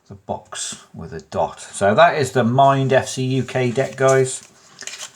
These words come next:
Obviously, it uses Gaffer's magic slate that he found in the toy shop before the coronavirus struck.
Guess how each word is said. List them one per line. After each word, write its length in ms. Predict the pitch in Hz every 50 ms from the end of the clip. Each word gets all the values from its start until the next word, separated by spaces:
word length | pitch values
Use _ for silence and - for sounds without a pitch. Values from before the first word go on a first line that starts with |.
| - - - _ _ - - - - -
Obviously, 520 | 143 151 151 131 - - - 135 131 120
it 120 | 113 113
uses 520 | 120 123 120 120 120 110 101 113 113 107 -
Gaffer's 920 | - - 113 101 98 - - 113 113 113 110 104 95 - - - - - - - - - - _ _ _ _ _ _ _ _ _ _ _ _ _ _ _ - - - _ - _ _ _ _ _ _
magic 480 | 104 113 131 139 135 131 143 139 131 -
slate 340 | - - 131 123 113 120
that 140 | 117 113 110
he 80 | 117 113
found 320 | 104 - 117 117 113 110
in 80 | 110 117
the 80 | 120
toy 260 | 110 - - 98 90 87
shop 340 | - - - 90 - -
before 300 | - 104 - - 107 104
the 80 | 101 101
coronavirus 760 | - - 117 107 98 95 92 87 78 85 87 85 85 82 82
struck. 520 | - - - - - - 78 67 - -